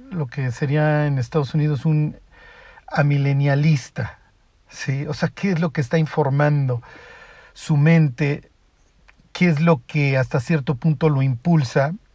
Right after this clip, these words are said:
¿Y cuál sería su diferencia con un grupo apocalíptico, visionario, dijéramos, milenial? ¿Sí? Eh, y van a ver que esto es, esto es bastante, bastante interesante. Ujú. Entonces,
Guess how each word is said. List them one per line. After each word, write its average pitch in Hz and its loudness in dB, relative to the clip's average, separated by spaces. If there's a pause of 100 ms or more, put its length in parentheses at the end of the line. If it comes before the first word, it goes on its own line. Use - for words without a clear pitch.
(140)
¿Y 143 -6
cuál 170 4
sería 156 2
su 139 -4
diferencia 143 0
con 135 -2
un 147 0
grupo 143 -2 (680)
apocalíptico, 151 0
visionario, 147 2
dijéramos, 135 0
milenial? 127 0 (240)
¿Sí? 139 -8 (880)
Eh, 139 -2
y 185 0
van 170 8
a 175 8
ver 170 4
que 170 0
esto 165 -2
es, - -6
esto - -8
es 135 -4
bastante, 139 0
bastante 127 -2
interesante. 127 -2 (360)
Ujú. 143 0 (1120)
Entonces, 165 0